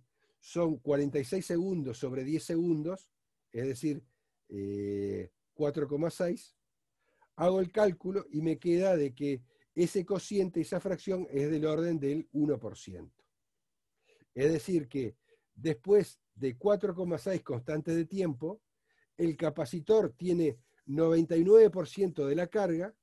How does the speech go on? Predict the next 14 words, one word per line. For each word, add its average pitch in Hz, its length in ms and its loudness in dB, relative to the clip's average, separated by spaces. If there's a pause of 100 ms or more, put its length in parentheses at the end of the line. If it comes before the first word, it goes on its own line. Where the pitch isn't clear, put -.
(300)
y 156 100 -4
la 170 140 0
corriente 190 720 0 (380)
ha 180 180 4
disminuido 185 840 2
al 147 420 0
uno 185 300 0
por 151 180 -4
ciento 165 480 -2
del 131 600 -2
valor 135 500 -2
inicial. 113 580 -6 (840)
Entonces, 208 440 6 (400)
eso 190 380 -2